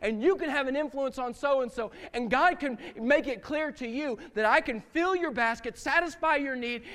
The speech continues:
and being able to take care of things that you sought, uh, you could only think that of, of utter impossibility. Just get behind the lens. Let me do a work in you.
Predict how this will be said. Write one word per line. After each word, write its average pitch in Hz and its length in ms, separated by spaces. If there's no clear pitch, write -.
and 240 120
being 285 200
able 262 180
to - 60
take 262 200
care 339 280
of 311 80
things 277 320
that 233 100
you 311 220
sought, 294 420
uh, 233 220
you 233 400
could 294 160
only 320 300
think 294 240
that 247 200
of, 226 200
of 220 220
utter 349 280
impossibility. 262 840
Just 285 180
get 330 280
behind 302 420
the 277 40
lens. 277 180
Let 320 300
me 392 140
do 349 200
a 339 140
work 311 320
in 294 240
you. 196 300